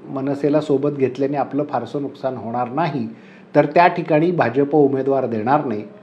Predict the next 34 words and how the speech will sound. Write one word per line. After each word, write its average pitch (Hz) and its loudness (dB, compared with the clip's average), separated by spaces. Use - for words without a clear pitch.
एकनाथ 143 0
शिंदे 151 2
गटही 156 4
उमेदवार 143 4
देणार 113 -2
नाही. 104 -10
आणि 139 2
जर 170 6
नुकसान 185 4
होतंय 175 2
असं 147 2
वाटलं 120 -2
तर 180 -2
भाजप 147 0
आणि 180 -2
एकनाथ 156 0
शिंदे 147 2
गट 127 0
आणि 143 -2
मनसे 160 2
यांची 135 0
मैत्रीपूर्ण 180 4
लढत 165 4
आहे 156 6
असं 160 2
दाखवलं 147 2
जाईल 113 -4
आणि 147 2
या 165 8
मैत्रीपूर्ण 180 2
लढतीचा 156 2
फायदा, 156 2
या 139 0
मैत्रीची 151 0